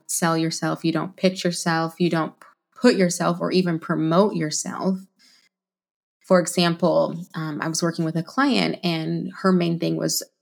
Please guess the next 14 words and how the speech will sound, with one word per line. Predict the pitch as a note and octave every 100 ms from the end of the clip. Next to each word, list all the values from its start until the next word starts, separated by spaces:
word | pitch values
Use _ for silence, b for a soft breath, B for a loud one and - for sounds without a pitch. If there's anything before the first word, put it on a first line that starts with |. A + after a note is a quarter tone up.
| _ -
imposter | E3+ - G3+ F#3 F3+
syndrome. | E3+ D#3 D3+ E3 D#3+ E3 - B B B -
And | E3+ D#3+ D#3 D#3 D#3+ C3 E3+ -
her | G#3+
goal | G3 F3+
was | F3
working | E3 E3+ F3 E3
on | - D#3 D#3
showing | D#3+ F#3+ F3+ E3+
up | E3
on | - D#3+ D#3 D#3 D#3+ D#3+
social | F#3 F3+ F3+
media | D#3+ D#3 C#3+
consistently. | - D3 - - - - - E3+